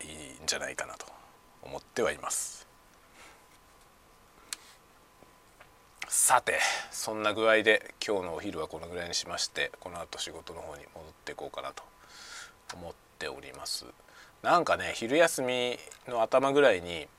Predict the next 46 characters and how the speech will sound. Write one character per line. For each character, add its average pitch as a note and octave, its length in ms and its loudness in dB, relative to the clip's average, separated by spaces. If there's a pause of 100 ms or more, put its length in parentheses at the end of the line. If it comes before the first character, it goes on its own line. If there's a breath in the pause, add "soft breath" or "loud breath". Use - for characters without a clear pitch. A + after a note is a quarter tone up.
(500)
こ G#2 380 -6 (400)
う A2 40 -6
連 G#2+ 140 -6
絡 G#2+ 240 -4
来 - 120 -10
た A2 80 2
や E2+ 140 4
つ - 200 -10 (160)
あ - 120 -8
っ - 20 -6 (100)
た - 100 -6
ん D#3 60 -12
で - 80 -12
す - 100 -10
け - 60 -12
ど、 D3 160 -12
そ A#2 140 -6
の A2 260 -2 (120)
直 E3 200 0
後 G2+ 100 0
に E2+ 60 -4
返 G2+ 220 -8
信 G#2 160 0
し - 80 -2
た A2+ 100 6
ん F#2+ 60 -2
だ - 80 -6
け D3 80 -8
ど C#3+ 180 -10 (640 loud breath)
反 A#2 240 -4
応 A2 140 -2
が G2+ 80 2
な G#2 120 -2
く - 80 -12
て、 D3 340 -4 (920 loud breath)
も A2 60 -10
う - 20 -6
な - 100 4
ん G#3 60 -2
か D3+ 320 2 (3000)
あ F2 100 -4
れ F#2 80 -4
だ F#2+ 100 0
な、 G2 140 -6 (140)
あ F2 100 -8
の、 E2+ 260 -6